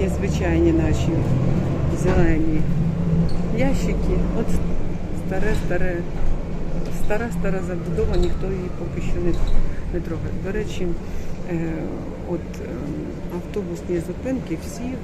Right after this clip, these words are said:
в охайному стані. От одне ще помітила. В охайному, нема нічого того розбитого, розмальованого, всі охайні. І для смітників, е, високо підняті оці урни, щоб уже всі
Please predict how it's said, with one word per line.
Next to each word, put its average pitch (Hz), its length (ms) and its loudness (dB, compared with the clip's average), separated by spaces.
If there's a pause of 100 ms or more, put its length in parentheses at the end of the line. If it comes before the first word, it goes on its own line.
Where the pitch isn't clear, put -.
(120)
в 170 40 -10
охайному 196 540 -4 (120)
стані. 151 320 -6 (140)
От - 280 -6
одне 165 260 -2
ще - 260 -10
помітила. 165 500 -4 (720)
В 208 40 -4
охайному, 165 720 -2
нема 190 240 -2
нічого 165 380 -2 (120)
того 156 120 -4 (280)
розбитого, 202 680 -2
розмальованого, 175 760 -4 (100)
всі - 220 -6
охайні. 185 480 -6 (520)
І 214 100 -4
для 185 220 -6
смітників, - 760 -4
е, - 240 -4 (560)
високо 202 440 -2 (100)
підняті 175 540 -2
оці 165 300 -2
урни, 175 400 2 (1000)
щоб 208 140 0 (100)
уже 214 160 4
всі - 320 4